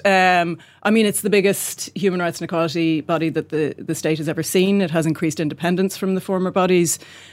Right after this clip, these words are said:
Um, and obviously it's, it's there to promote and, and protect equality and human rights. Um, so a lot of legal work, uh, amicus curiae and legal assistance cases,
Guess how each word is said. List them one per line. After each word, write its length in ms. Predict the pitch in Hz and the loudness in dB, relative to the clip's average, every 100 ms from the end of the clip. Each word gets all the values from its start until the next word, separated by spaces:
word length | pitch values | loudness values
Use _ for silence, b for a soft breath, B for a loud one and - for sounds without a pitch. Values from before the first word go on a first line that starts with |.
| - | 0
Um, 420 | 180 160 156 156 | 4 4 2 0
and 320 | 147 170 156 - | 0 0 0 0
obviously 480 | 170 160 160 165 156 | 0 -2 -2 -2 0
it's, 340 | 160 - - - | -2 -2 -4 -4
it's 380 | - - 151 - | -8 -4 -6 -2
there 260 | 160 160 | 0 2
to 260 | 160 - 156 | 0 0 -2
promote 460 | - 156 160 156 - | -2 -2 -2 -2 -4
and, 320 | 151 147 - | -4 -4 -4
and 120 | 147 147 | -6 -8
protect 360 | 139 151 - | -6 -8 -8
equality 360 | 160 147 147 151 | -8 -8 -6 -6
and 80 | 143 | -4
human 220 | 147 147 | -4 -2
rights. 380 | 156 135 - B B B B - | -4 -6 -12 B B B B -4
Um, 180 | 156 147 | -2 0
so 160 | 214 | 2
a 20 | |
lot 120 | 220 185 | 4 4
of 80 | |
legal 260 | 175 175 170 | 2 2 0
work, 400 | 165 160 - - - | 2 0 -2 -8 -4
uh, 480 | 151 151 151 151 - | -2 0 -2 -4 -2
amicus 340 | 170 160 165 | -2 -2 -6
curiae 680 | - 175 165 160 156 156 151 | -4 0 2 2 2 0 0
and 180 | 156 147 | 0 -2
legal 180 | 151 147 | -2 -2
assistance 400 | - 170 143 147 | -4 -6 -6 -4
cases, 560 | 170 151 165 151 147 | -2 -2 -2 -2 -4